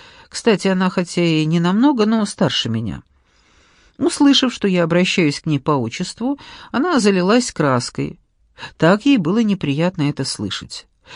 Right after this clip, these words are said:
То, что мне тоже было неприятно, что она меня называла по имени и отчеству,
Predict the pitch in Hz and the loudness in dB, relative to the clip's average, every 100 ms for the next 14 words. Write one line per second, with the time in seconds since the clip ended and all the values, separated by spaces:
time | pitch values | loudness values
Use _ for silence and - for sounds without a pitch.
0 | - - - 208 - 190 190 185 165 151 | -20 -8 0 0 0 -2 0 2 2 0
1 | - _ 185 185 131 123 131 143 123 135 | -6 _ 2 2 2 -2 0 0 -2 -6
2 | 139 175 262 311 110 113 127 - 151 147 | -6 0 2 2 -2 -8 -10 -6 -4 -2
3 | 135 131 120 113 113 - 147 160 175 127 | -2 -2 -2 -4 -6 -8 -4 -2 0 0
4 | 113 - 160 127 123 180 294 - 120 - | -2 -2 0 0 0 2 0 -2 -8 -10
5 | 95 | -14